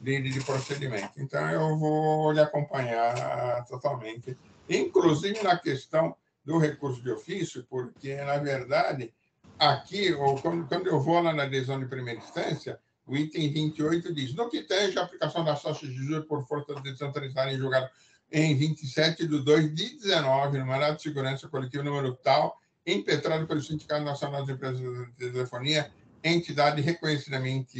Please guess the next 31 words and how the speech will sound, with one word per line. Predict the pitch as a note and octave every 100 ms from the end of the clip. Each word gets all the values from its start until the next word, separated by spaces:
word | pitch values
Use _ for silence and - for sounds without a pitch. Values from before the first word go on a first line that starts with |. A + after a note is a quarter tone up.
| A#2+
legitimada, | C3 F#3 E3+ - C3 C3 D3+ D3+
a |
taxa | C#3 D3+ -
de | D3+
juros | C3 C#3
moratório | C3 C3 C3+ C3+ C3+
será | - B2+
aplicada | A3+ - C3+ C3+ C#3+
em | E3+ _ _ _ -
patamar | D#3+ D#3+ - C#3+ C3 C3+ C3
não | C3 C3
superior." | - C3+ D3 C3 A2 - _ _
Então, | C3+ C3+ D3+ D#3 D#3+ E3+ F3 E3+
o |
julgador | D#3 E3+ D3+
de | D3
primeira | C#3+ C#3+ C#3+
instância, | C3 - D3 D3+ - D#3
ele, | D3+ D#3 D#3 D3 C3 _ _ _
ele, | C3+ D3+
o | D#3 D3
que | G3
que | E3+
ele | F3+ E3+ D#3+
fez? | C#3 D3+ C3 A#2+
Ele | D3 D3+
limitou-se | D#3+ F#3+ F#3+ F3+ - - A3+ A#3 - -
exatamente | E3+ E3+ E3+ D3+ C#3+ D3+ D3+
à |
medida | C#3 C3 C3+ D3
judicial, | E3+ - E3 E3+